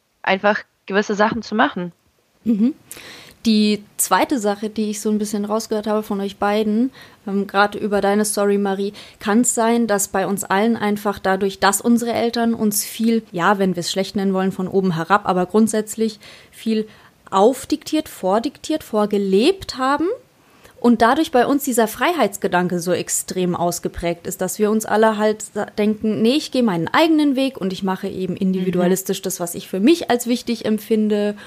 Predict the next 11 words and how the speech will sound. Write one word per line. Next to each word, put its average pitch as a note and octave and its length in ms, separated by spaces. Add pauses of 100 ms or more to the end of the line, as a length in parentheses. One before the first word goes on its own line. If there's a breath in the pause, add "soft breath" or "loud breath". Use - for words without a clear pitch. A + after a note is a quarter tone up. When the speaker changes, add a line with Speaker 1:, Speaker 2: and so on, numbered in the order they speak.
(260 loud breath)
Speaker 2:
und A3+ 160
aber G#3+ 180
trotzdem - 440
irgendwie B3 380
immer D4 300
noch D4 220
so C#4 100
ein C4 60
bisschen B3 240
eingeschränkt C#4 720
agieren. A3+ 440